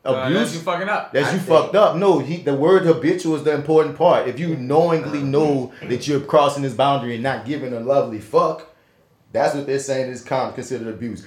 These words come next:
Speaker 2: If you slipped up once and then you didn't do it again for even
Speaker 1: And see, the
Speaker 2: years,
Speaker 1: thing is,
Speaker 2: that's not abusive.
Speaker 1: cheating
Speaker 3: So
Speaker 1: is like
Speaker 3: she's saying that, you know, Quavo was habitually cheating?
Speaker 2: N-,
Speaker 1: Yes,
Speaker 2: no,
Speaker 1: she
Speaker 2: no, she was speaking in general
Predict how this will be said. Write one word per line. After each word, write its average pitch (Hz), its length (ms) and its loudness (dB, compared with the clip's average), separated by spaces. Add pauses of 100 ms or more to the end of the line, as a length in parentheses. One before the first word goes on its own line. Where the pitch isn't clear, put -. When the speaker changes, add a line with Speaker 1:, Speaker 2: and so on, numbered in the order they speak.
Speaker 2:
If 98 80 -10
you 160 80 -4
slipped 156 400 0
up 156 220 2
once 147 240 -2
and 120 120 -8
then 123 100 -12
you 139 100 -8
didn't 123 320 -4
do 139 180 0
it 127 80 0
again 113 480 -6 (200)
for 131 120 -6
even 147 220 -4
Speaker 1:
And 127 80 -6
see, 127 100 -8
the 190 80 4
Speaker 2:
years, 156 340 4
Speaker 1:
thing 202 120 -6
is, 180 320 -4
Speaker 2:
that's 156 160 2
not 147 160 2
abusive. 147 580 -4
Speaker 1:
cheating 196 320 -8
Speaker 3:
So 139 80 -4
Speaker 1:
is 123 160 -2
like 147 140 -4
Speaker 3:
she's 143 180 -10
saying 120 300 -6
that, 107 340 -8
you 107 100 -16
know, 98 240 -10
Quavo 110 280 -10
was 98 200 -8
habitually 98 600 -14
cheating? 160 340 -18 (1120)
Speaker 2:
N-, 117 360 -18
Speaker 1:
Yes, 120 120 -8
Speaker 2:
no, 143 200 2
Speaker 1:
she 135 60 -4
Speaker 2:
no, 139 120 2
she 160 140 -6
was 147 120 -8
speaking 135 300 -6
in 101 160 -8
general 101 760 -8